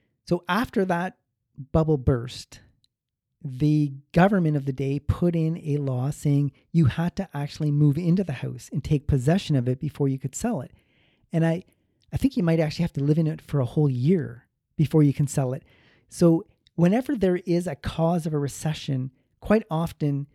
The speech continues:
they will put something in place to stop that from happening.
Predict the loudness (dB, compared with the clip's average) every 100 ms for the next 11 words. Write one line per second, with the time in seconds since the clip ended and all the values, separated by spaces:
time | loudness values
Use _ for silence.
0 | _ _ _ _ _ -12 -6 2 2 2
1 | 0 -2 0 2 2 0 0 0 0 -6
2 | -8 -8 -6 0 0 0 -4 -6 -6 -4
3 | -6 -4 -6